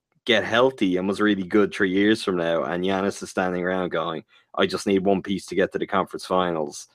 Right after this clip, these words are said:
to get to the finals," and the ownership, the front office traded away that guy three years ago. That's the t-, sort of thing the players think about when they get to that point. It takes something like that,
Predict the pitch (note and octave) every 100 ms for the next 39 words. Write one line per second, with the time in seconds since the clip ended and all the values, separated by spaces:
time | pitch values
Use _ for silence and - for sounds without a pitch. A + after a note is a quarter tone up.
0 | _ - - F#2+ F#2+ F#2 G#2 F#2 F#2 D#2+
1 | C#2+ F2+ F#2 D#2+ _ _ _ _ _ _
2 | _ _ _ _ _ F2+ F#2 F#2+ F#2+ G2
3 | F2+ - F#2+ F#2 F#2+ G#2 - G2+ F#2+ G2
4 | G2 F#2 F2+ - G2 - G2+ G2 G2 -
5 | G2 G2 A#2 B2+ E3+ E3+ - - _ A#2+
6 | D#3+ G#3+ - F3 - - - C#3+ G#2+ C3+
7 | A2 G#2+ A2 G2 - G3 - A#2+ E2 E2
8 | D#2+ D2 - A1 - D#2+ A1+ - - _
9 | _ _ _ _ - B2+ - - D3 D3
10 | - - C3 A2+ G2+ F#2 F2 - C#3+ D3